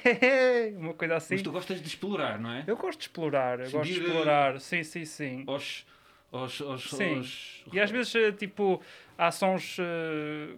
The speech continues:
Speaker 1: que eu não tava à espera, tipo, "epá, hoje não", tipo, n-, não tava à espera de coisas desse género. Eh,
Speaker 2: Muito bem,
Speaker 1: portanto
Speaker 2: muito bem.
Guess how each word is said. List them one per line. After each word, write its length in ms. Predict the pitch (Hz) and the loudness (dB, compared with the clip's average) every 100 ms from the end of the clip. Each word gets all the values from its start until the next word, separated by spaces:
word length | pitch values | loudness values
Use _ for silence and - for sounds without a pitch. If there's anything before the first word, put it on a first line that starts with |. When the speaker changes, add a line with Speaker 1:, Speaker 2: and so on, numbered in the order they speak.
| - | -2
Speaker 1:
que 60 | 196 | 0
eu 40 | |
não 120 | 220 | 2
tava 200 | 233 233 | 4 6
à 40 | 214 | 4
espera, 560 | - 196 220 185 151 | 4 4 6 4 0
tipo, 420 | 143 151 156 151 175 | -4 -6 -4 -2 0
"epá, 300 | 208 214 180 | 0 2 2
hoje 240 | 185 165 | 2 -2
não", 340 | 175 170 147 139 | -4 -4 -4 -6
tipo, 180 | - 151 _ - | -10 -10 _ -6
n-, 180 | 185 - _ _ _ _ _ _ _ _ _ - | -6 -6 _ _ _ _ _ _ _ _ _ -6
não 160 | 190 185 | -2 2
tava 180 | 202 | 4
à 40 | 208 | 4
espera 360 | 202 196 185 | 4 2 2
de 120 | 165 151 | 0 -4
coisas 340 | 170 147 147 | -6 -4 -4
desse 260 | 139 139 - | -6 -10 -8
género. 380 | 127 117 117 123 _ - | -6 -6 -10 -18 _ -12
Eh, 680 | 143 135 127 127 123 123 123 - - _ _ _ _ - | -10 -8 -8 -8 -8 -10 -12 -18 -20 _ _ _ _ -12
Speaker 2:
Muito 140 | 262 269 | -8 0
bem, 80 | 135 202 | 0 0
Speaker 1:
portanto 80 | 180 | -2
Speaker 2:
muito 160 | 139 139 | -2 -2
bem. 460 | - 135 135 - | -2 -4 -8 -10